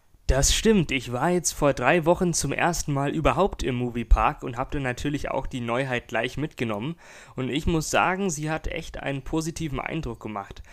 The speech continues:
Ich will jetzt natürlich noch nicht zu viel zur Fahrt selbst verraten, aber der Wartebereich ist echt hervorragend gestaltet.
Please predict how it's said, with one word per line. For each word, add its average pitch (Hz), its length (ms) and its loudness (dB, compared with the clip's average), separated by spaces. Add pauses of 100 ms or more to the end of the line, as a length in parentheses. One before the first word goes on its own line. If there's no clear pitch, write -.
(120)
Ich - 80 -10
will 139 80 2
jetzt 147 160 2
natürlich 151 280 0
noch 139 100 2
nicht 147 240 0
zu 156 160 0
viel 160 360 2
zur 135 220 0
Fahrt 123 360 0
selbst - 360 0
verraten, 170 560 0 (340)
aber 127 360 2
der 113 200 -2
Wartebereich 147 640 0
ist 139 140 -10
echt - 240 0
hervorragend 147 640 0
gestaltet. 127 640 -4